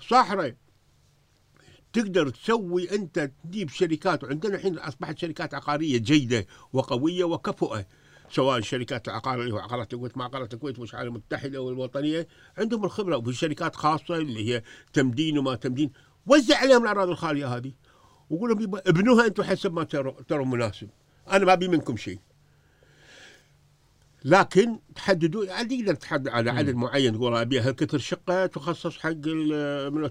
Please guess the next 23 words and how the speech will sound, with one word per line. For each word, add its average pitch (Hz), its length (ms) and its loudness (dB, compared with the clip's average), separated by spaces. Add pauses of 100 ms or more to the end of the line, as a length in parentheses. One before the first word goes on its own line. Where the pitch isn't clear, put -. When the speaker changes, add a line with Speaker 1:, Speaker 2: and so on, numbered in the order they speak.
Speaker 1:
الموظفين 135 880 -2
هذا 123 320 0
ال-، 117 220 0
ال-، 120 480 -4
اللي 127 140 -2
بنعطيهم 120 500 -2
رعاية 117 320 2
سكنية". 104 680 -2
Speaker 2:
مم. 113 180 -2 (180)
Speaker 1:
آه، 143 340 4
هذا 170 160 4
حق 143 100 0
ال-، 143 260 4
حق 139 160 0
بيدز 131 520 0
عيال، 131 420 2
بيحط - 340 -4
عياله 127 360 4
بيسكنهم 113 600 0
هناك 113 280 2 (320)
وقادر، 120 640 4
يعني. 190 460 0 (100)
Speaker 2:
إيه. 110 260 -2